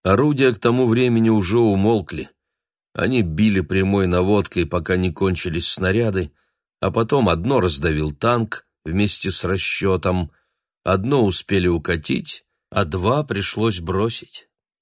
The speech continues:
День выдался погожий, жаркий. На рассвете, когда переправлялись, воды кругом было хоть отбавляй,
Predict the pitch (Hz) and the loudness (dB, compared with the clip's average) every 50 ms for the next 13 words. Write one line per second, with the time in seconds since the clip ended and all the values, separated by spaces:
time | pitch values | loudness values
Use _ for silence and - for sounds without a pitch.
0 | _ _ _ _ _ _ _ - 78 95 98 95 90 85 95 92 85 90 90 - | _ _ _ _ _ _ _ -4 0 2 2 2 2 0 0 0 0 -2 -2 -2
1 | - - 90 73 - 87 82 78 78 92 95 90 73 73 73 65 - _ - 73 | -2 -4 -4 -2 -2 -4 -2 -2 -2 -2 -2 -2 -2 -4 -8 -10 -12 _ -12 -10
2 | 69 73 85 82 82 73 71 - - 73 - - _ _ _ _ _ _ _ _ | -8 -4 -2 -2 -2 -2 -4 -10 -14 -14 -14 -16 _ _ _ _ _ _ _ _
3 | _ _ _ - 90 92 95 92 - - - 95 104 110 110 98 - 78 73 - | _ _ _ -2 2 2 2 2 2 0 -2 2 2 2 2 2 -2 -6 -6 -6
4 | 80 85 82 92 92 80 - 90 85 85 76 85 87 85 87 95 101 101 95 90 | -6 -2 0 0 0 0 -2 -4 -4 -2 -2 -2 -2 0 0 2 2 2 2 0
5 | 80 - - - _ _ _ _ _ _ _ _ - 82 92 87 87 101 92 - | -2 -4 -6 -8 _ _ _ _ _ _ _ _ -2 0 0 2 2 0 0 0
6 | 95 90 85 90 95 92 87 85 95 92 92 - - 98 85 98 92 85 82 87 | 0 0 2 2 0 2 2 2 2 2 0 0 0 -2 0 0 -2 0 0 0
7 | 92 90 92 101 104 104 101 95 90 78 - | 0 2 2 2 4 4 4 4 2 0 -4